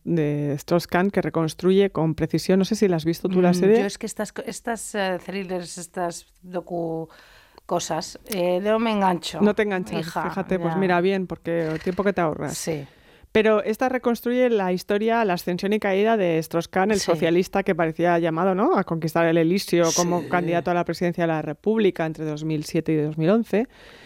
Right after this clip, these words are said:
Speaker 1: que era uno de los financieros más importantes y más influyentes de la escena mundial, bueno, que fue presidente del F M I. O sea,
Speaker 2: Fíjate.
Speaker 1: más fuerte que eso,
Speaker 2: Nada.
Speaker 1: más poder que ese,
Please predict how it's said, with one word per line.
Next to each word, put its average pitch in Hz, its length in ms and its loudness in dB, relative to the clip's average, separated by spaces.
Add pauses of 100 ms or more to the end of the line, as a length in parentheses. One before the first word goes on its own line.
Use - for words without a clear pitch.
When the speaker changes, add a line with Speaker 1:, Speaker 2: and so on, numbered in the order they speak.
(300)
Speaker 1:
que 185 80 0
era 170 100 2
uno 185 120 4
de 180 60 4
los 180 120 0
financieros 180 500 -2
más 170 220 -4
importantes 180 800 -2
y 170 240 -2
más 170 180 -6
influyentes 175 460 -4
de - 40 -4
la 151 60 -4
escena 156 240 -6
mundial, 170 320 0
bueno, 214 200 -2
que 143 120 -12
fue - 320 -4
presidente 180 560 -4
del 196 160 2
F 175 160 -4
M 160 180 -6
I. 269 100 4
O - 100 -8
sea, - 80 -20
Speaker 2:
Fíjate. 170 460 0
Speaker 1:
más 170 180 -2
fuerte 190 260 -2
que 185 60 2
eso, 254 280 0
Speaker 2:
Nada. 180 300 2
Speaker 1:
más 190 140 0
poder 226 360 0
que 214 160 -2
ese, 427 200 -4